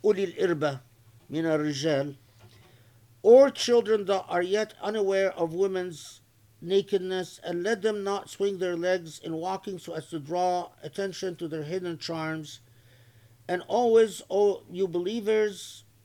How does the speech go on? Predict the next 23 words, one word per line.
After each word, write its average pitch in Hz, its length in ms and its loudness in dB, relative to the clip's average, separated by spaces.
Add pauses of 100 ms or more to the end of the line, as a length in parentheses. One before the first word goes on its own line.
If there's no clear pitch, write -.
(160)
uh, 165 120 -8 (500)
all 233 240 2
of 196 140 0
you 202 200 -4
turn 202 500 -2
unto 170 260 -6
God 180 320 -2
in 170 160 -10
repentance 175 580 -8
so 160 160 -6
that 156 220 -10
you 175 100 -4
may 170 220 -8
attain, 147 640 -8
attain 165 480 -8 (280)
a 147 60 -10
happy 143 480 -6
state. - 720 -10 (1080)
So 151 120 -10
that's 170 400 -10
Muhammad 156 420 -10 (160)
Asad's 139 500 -12
translation. - 680 -16